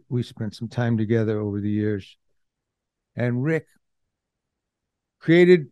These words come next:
Catch a Rising Star, and, uh, you know, in the, in the universes, there was the Comedy Store and the Improv out here, and there was Catch and the Improv and Comic Strip in New York.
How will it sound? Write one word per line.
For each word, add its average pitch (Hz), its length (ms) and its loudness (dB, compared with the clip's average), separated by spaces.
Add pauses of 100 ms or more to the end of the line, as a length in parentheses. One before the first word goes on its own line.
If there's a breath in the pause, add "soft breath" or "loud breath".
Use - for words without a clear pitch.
(500)
Catch 175 240 2
a 180 40 4
Rising 165 340 6
Star, 160 480 4
and, 131 320 0
uh, 147 240 -2 (320)
you 165 140 0
know, 139 420 -2 (1080)
in 147 100 0
the, 170 260 2
in 180 140 4
the 175 160 6
universes, 170 1000 6
there 156 200 8
was 147 420 2
the 143 80 2
Comedy 180 420 6
Store 165 300 6
and 160 120 4
the 160 80 4
Improv 165 400 4
out 160 160 4
here, 160 300 2
and 151 120 0
there 135 120 0
was 135 160 0
Catch - 500 2 (540)
and 127 180 2
the 127 120 2
Improv 135 680 4 (260)
and 127 160 0
Comic 139 380 4
Strip - 340 -2
in 113 180 -4
New 113 80 -2
York. 104 400 -2